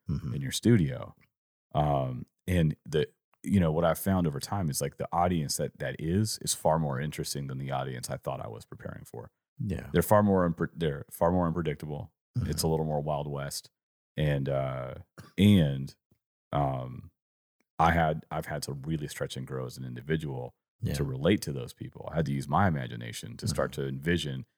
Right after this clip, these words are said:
Speaker 2: like, how the person walking in who I think doesn't look like they're interested in art is utterly interested in it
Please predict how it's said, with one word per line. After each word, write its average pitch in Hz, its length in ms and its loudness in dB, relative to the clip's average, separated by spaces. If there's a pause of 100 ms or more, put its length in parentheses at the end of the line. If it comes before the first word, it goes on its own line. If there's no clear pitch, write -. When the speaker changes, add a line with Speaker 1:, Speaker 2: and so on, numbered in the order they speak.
(300)
Speaker 2:
like, 73 220 -2
how 78 180 2
the - 80 -2
person 82 380 0
walking 82 320 -2
in 85 160 0
who 80 180 -4
I 67 120 -4
think - 360 -8
doesn't 71 280 0
look 69 180 -8
like 71 160 -8
they're 67 160 -4
interested 69 320 -8
in 67 120 -8
art 69 220 -4
is - 120 -8 (100)
utterly 73 380 -2
interested - 360 -16
in - 140 -16
it - 160 -20